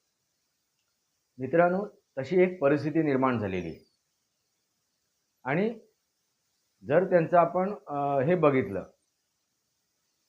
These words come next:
त्यांच्या कुंडलीनुसार, म्हणजे ज्योतिषशास्त्रानुसार, त्या दृष्टीने सुद्धा, त्या नजरेने सुद्धा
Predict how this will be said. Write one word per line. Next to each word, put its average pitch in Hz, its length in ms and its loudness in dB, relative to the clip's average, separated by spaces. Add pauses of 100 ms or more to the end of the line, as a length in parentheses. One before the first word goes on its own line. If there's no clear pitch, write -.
(120)
त्यांच्या 143 460 0
कुंडलीनुसार, 151 840 2 (960)
म्हणजे 160 240 -4
ज्योतिषशास्त्रानुसार, 139 960 -2 (1700)
त्या 170 240 6
दृष्टीने 165 420 -2
सुद्धा, 123 280 -2
त्या 147 260 -2
नजरेने 151 460 0
सुद्धा 107 380 -2